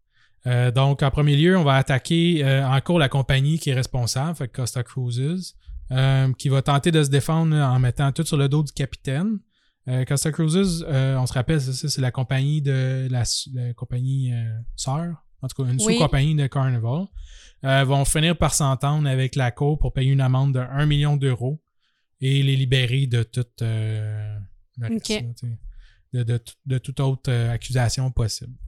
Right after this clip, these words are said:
Speaker 1: Euh, puis Schettino, le capitaine, euh, et les autres officiers, euh, vont, vont avoir le, un, un procès aussi.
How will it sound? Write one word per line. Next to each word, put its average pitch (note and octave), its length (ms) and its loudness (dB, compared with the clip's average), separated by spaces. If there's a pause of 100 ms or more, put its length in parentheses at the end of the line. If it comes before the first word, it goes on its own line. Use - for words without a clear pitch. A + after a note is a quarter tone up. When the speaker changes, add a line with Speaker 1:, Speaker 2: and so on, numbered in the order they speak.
(480)
Speaker 1:
Euh, C3+ 580 2
puis D#3 380 2
Schettino, D3+ 640 0
le D3 120 0
capitaine, D3 800 -2 (440)
euh, C3 260 0
et D3 160 2
les C#3+ 200 4
autres C3+ 220 0
officiers, D3+ 580 -2 (840)
euh, A#2 500 -2 (960)
vont, A#2 380 -2
vont A2+ 560 -6 (580)
avoir B2 320 2
le, B2+ 80 4
un, C3 340 -2
un C3 120 0
procès C3 440 0
aussi. - 320 -6